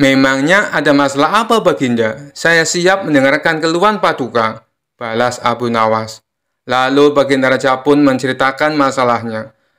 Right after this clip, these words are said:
"Beberapa hari yang lalu, sahabat saya yang seorang raja Yahudi berkunjung ke istana.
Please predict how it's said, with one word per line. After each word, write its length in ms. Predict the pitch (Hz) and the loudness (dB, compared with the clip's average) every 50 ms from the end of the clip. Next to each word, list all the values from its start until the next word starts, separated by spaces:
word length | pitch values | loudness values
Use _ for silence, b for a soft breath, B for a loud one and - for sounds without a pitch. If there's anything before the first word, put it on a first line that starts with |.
| _ _ _ _ | _ _ _ _
"Beberapa 480 | - 139 139 139 143 143 143 143 147 147 | 0 2 2 2 2 2 2 2 2 0
hari 300 | 135 139 139 147 151 147 | 2 2 2 2 2 2
yang 100 | 143 143 | 2 0
lalu, 640 | 147 143 135 131 127 123 123 123 131 147 170 196 185 | 0 2 2 2 2 0 0 0 0 -2 -2 -2 -4
sahabat 420 | - - 160 147 139 131 139 131 | -2 0 0 0 0 0 -2 -2
saya 540 | - - 139 127 127 127 127 139 147 160 - | -2 -2 0 0 0 0 0 0 0 0 0
yang 240 | 143 143 143 143 139 | 0 0 0 0 0
seorang 420 | - - - 143 139 143 139 139 | -2 -2 0 0 2 2 0 0
raja 380 | 139 147 143 135 135 - 139 139 | 0 0 0 -2 0 0 0 0
Yahudi 720 | 135 135 135 120 120 120 117 110 117 147 180 180 - - - | 2 0 0 -2 -4 -6 -6 -2 0 0 0 0 -2 -4 -2
berkunjung 640 | 143 135 135 - 143 135 127 123 123 170 175 165 | -2 0 0 2 0 0 0 0 2 0 2 2
ke 60 | 165 151 | 2 0
istana. 560 | 143 - - 127 117 113 113 107 107 - - | 0 0 0 -2 -2 -2 -6 -8 -12 -12 -16